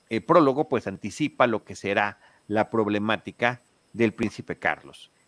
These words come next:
Él, enamorado de Camila Shand y, eh, miembros de su familia que terminarán tratando de obstaculizar esta relación por la razón que ellos consideran prudente de que ella, pues, sigue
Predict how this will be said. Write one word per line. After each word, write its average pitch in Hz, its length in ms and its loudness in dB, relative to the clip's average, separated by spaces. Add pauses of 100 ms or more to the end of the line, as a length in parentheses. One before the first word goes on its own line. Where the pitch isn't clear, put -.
(160)
Él, 135 340 4
enamorado 113 800 0 (220)
de 110 160 0
Camila 113 420 2
Shand 151 420 2 (500)
y, 147 400 0 (460)
eh, 117 300 0
miembros 185 540 2
de 127 80 -4
su 208 160 -8
familia 185 680 0 (540)
que 196 140 2
terminarán 139 760 0 (280)
tratando 131 500 2
de 107 80 -2
obstaculizar 101 760 -4
esta 131 240 0
relación 143 600 -2 (560)
por 240 240 8
la 220 440 6
razón 170 460 0
que 160 140 -4
ellos 143 200 -2
consideran 127 680 -4
prudente 156 520 -2
de 151 180 -2
que 165 200 -4
ella, 113 360 0
pues, 147 240 -8
sigue 123 520 -2